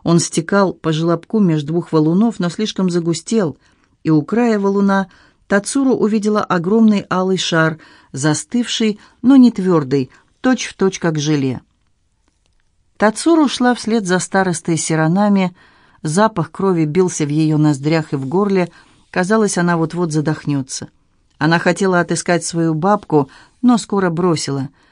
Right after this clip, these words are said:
Слишком много было убитых в спину, они лежали лицами вниз, у них не нашлось ни сил, ни храбрости ворочать тела.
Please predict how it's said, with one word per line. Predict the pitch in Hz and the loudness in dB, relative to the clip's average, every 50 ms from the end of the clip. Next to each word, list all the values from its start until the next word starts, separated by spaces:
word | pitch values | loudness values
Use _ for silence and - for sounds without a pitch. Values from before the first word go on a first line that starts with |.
| _ _ - | _ _ -12
Слишком | - - 190 180 - - - 180 | -4 -2 0 0 0 0 0 2
много | 185 185 196 190 175 147 151 | 2 2 2 2 0 0 -2
было | 139 143 147 151 | -2 0 2 2
убитых | 151 151 147 156 151 151 147 - | 2 2 2 0 -2 -2 -4 -8
в | - - | -8 -14
спину, | - - - 214 220 226 214 202 190 185 _ _ _ _ _ _ _ _ - | -12 -8 -4 0 2 2 2 2 0 -2 _ _ _ _ _ _ _ _ -2
они | 175 185 196 202 | 2 4 4 4
лежали | 202 196 190 202 214 214 202 185 | 4 4 2 2 2 4 4 4
лицами | 185 180 185 170 - 175 160 156 156 | 4 2 0 0 0 0 0 0 0
вниз, | 143 147 170 196 208 190 - - - _ _ _ _ _ _ _ - | 0 0 0 0 0 0 -2 -6 -10 _ _ _ _ _ _ _ -4
у | - 214 | 2 4
них | 220 214 185 - | 4 4 2 2
не | - 190 | 0 0
нашлось | 185 180 170 - - 170 156 156 - | 0 0 -2 -2 -2 -2 -2 -2 -2
ни | 170 170 | -2 -2
сил, | 156 - - 208 202 202 | -2 -4 -2 -2 0 0
ни | 190 175 | 0 0
храбрости | 147 - - 160 170 170 156 156 156 - - - 156 | -2 -4 -4 -2 -2 -2 -2 -2 -4 -4 -4 -6 -4
ворочать | 143 151 156 156 147 143 - - 139 135 | -2 0 0 0 0 -2 -4 -6 -10 -10
тела. | - - - 143 135 135 135 127 | -10 -8 -8 -6 -6 -6 -8 -10